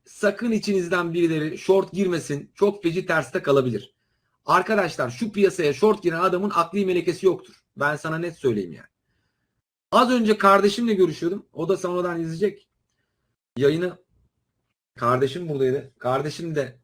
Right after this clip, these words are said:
astrolog, trader. Short giriyor piyasaya. Ya diyorum oğlum sen kafayı mı yedin?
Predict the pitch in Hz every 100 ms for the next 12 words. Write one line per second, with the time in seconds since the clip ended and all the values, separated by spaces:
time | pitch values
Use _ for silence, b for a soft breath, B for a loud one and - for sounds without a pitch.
0 | - 131 127 - 143 139 135 - 139 131
1 | 131 - - 226 233 175 156 135 123 107
2 | - 82 - 131 160 180 208 214 202 185
3 | 160 151 190 220 156 110